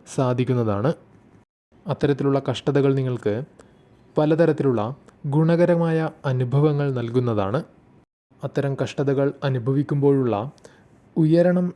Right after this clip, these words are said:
എന്നുള്ള ചിന്ത നിങ്ങൾക്ക് ഭാവിയിൽ ഗുണകരമായി തീരുന്നതാണ്. തീർച്ചയായും നിങ്ങളുടെ ജീവിതത്തിൽ അനുകൂലമായ സാഹചര്യങ്ങൾ വന്നുചേരാവുന്നതാണ്.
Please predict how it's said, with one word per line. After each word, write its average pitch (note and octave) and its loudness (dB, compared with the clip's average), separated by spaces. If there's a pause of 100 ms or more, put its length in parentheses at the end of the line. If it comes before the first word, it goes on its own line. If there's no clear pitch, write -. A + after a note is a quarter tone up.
(100)
എന്നുള്ള C#3+ 2
ചിന്ത A2 -4 (420)
നിങ്ങൾക്ക് C#3+ -2
ഭാവിയിൽ B2 -2 (240)
ഗുണകരമായി C#3 0 (160)
തീരുന്നതാണ്. A#2 -2 (960)
തീർച്ചയായും C3+ 0
നിങ്ങളുടെ C3 -2
ജീവിതത്തിൽ B2 -2 (720)
അനുകൂലമായ D3 0
സാഹചര്യങ്ങൾ B2+ -2 (200)
വന്നുചേരാവുന്നതാണ്. B2 0